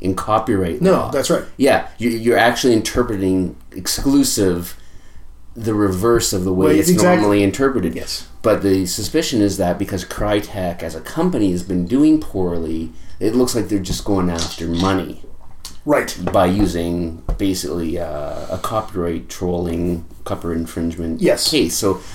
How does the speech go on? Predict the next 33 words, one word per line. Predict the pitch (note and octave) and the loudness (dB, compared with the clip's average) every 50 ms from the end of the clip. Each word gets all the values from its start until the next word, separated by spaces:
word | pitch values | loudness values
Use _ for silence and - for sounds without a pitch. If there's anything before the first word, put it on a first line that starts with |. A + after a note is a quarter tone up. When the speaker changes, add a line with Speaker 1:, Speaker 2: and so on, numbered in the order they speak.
| - - - - - - - | -12 -10 -10 -10 -10 -10 -4
Speaker 1:
to | - A#2+ | 0 2
me, | B2 B2+ C3 B2+ | 4 4 4 4
when | A2+ G2 | 4 4
I | G2 G2 A2+ | 4 2 2
read, | A#2 G#2+ F#2+ F#2+ F2+ F2+ E2+ - - | 2 2 2 2 0 0 -4 -4 -4
when | F#2 F2+ | -2 -2
you | F2+ F2+ | -2 -2
shared | - - G2+ F#2 F#2 F2+ | -2 -2 0 0 0 -2
this | F2 E2+ | -2 -6
story, | - - F#2 E2+ - E2 | -6 -6 -4 -4 -2 -2
I | E2+ | -2
was | D#2+ D#2 F2 | -4 -4 -4
like, | D#2+ E2 - | -4 -4 -2
"Okay, | - G2+ - F#2 F2 E2+ E2 - - - - - | -2 -2 -2 0 -2 -2 -2 -4 -8 -12 -14 -12
this | F2+ G2 A2+ A2 - | -6 -4 -4 -4 -2
sounds | - A2 G#2+ G#2 | -2 -2 -2 0
like | G2+ G2 | 0 0
a | G#2 F#2 | 0 0
company | F2+ - - - G#2 F#2+ F2+ F#2 F2 F2 F2 F#2 | 0 -4 -2 -2 -2 0 0 0 0 0 0 0
that's | F2 E2+ - - F#2+ | -2 -4 -6 -4 -4
a | F2+ | -4
startup." | F2 - - - - D2+ D#2 D2+ - F2 A#2+ B2 - - - - | -4 -4 -4 -4 -6 -8 -8 -8 -8 -8 -8 -8 -8 -10 -4 0
Speaker 2:
Yep. | F3+ E3+ - - - - - - - - - - - - | 0 0 0 -4 -8 -10 -12 -10 -12 -12 -12 -12 -10 -6
Speaker 1:
And, | F#2 F#2 F2 E2+ E2+ E2+ E2 D#2+ E2 E2+ F2 F#2 - | -4 -4 -2 -2 -2 -2 -2 -2 -2 -2 -2 -2 -2
you | G2+ | -2
know, | F2+ E2+ F2+ - | -2 -2 -4 -6
startups | - - - F2+ F2+ F#2 F2+ F2+ - | -8 -6 -4 -2 0 -2 -2 -2 -2
are | G2+ F#2+ F#2+ F#2 F#2 F#2 F2+ F2+ F2+ F#2 F#2+ F#2+ G2 | 0 0 2 2 2 2 2 0 0 0 -2 -4 -4
a | F#2+ | -6
little | F2+ G2 G#2+ | -4 -4 -4
shaky. | - - A#2 F#2 F2 F2+ C#3 E3+ F3 | -2 0 2 2 2 2 0 0 2
Speaker 2:
That's | - - - | 2 2 4
right. | D#4 C#4+ A#3+ | 4 2 2